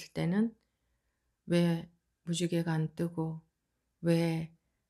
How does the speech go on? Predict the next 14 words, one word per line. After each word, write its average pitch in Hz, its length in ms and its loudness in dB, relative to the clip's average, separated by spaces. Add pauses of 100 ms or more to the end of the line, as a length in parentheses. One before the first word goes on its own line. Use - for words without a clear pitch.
(220)
수풀의 175 440 0
나무들이 165 480 0
하얀색으로 170 600 -2
안 156 160 -2
변하고 165 560 -4 (1400)
왜 170 360 0
특별한, 175 580 0
특이한 175 400 0
향기가 170 380 0
방 170 180 -4
안에 170 160 0
가득 170 260 -8
차지 - 280 -8
않고 165 400 -4